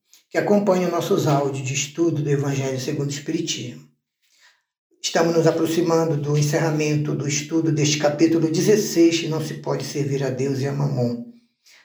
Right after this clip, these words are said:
Vamos encerrar agora o estudo do item quatorze, no tema desprendimento dos bens terrenos.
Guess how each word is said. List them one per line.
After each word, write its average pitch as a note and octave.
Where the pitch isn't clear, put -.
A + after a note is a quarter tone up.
Vamos F3
encerrar E3
agora D3
o C#3
estudo G3
do E3
item E3
quatorze, D3
no F#3
tema F3
desprendimento E3+
dos -
bens -
terrenos. C#3